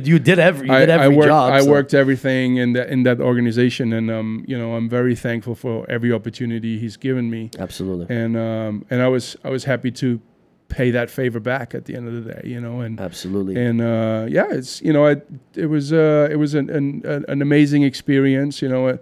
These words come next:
Speaker 2: and working in, um, a crossover environment, you know, being, being German, being raised German, not speaking Spanish,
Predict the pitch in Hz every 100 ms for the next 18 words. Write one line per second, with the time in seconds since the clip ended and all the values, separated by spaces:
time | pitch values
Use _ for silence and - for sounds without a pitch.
0 | - - _ _ - 131 127 131 156 135
1 | 139 131 135 127 127 131 - 123 120 113
2 | 113 131 _ _ _ _ _ _ - -
3 | - 151 151 156 165 160 151 139 127 131
4 | 151 123 110 110 127 127 120 139 143 135
5 | 117 _ - 147 143 139 120 - 143 147
6 | 131 127 135 135 123 123 135 135 - -
7 | 139 139 131 123 127 127 - - 131 127
8 | 123 - 143 127 117 107 -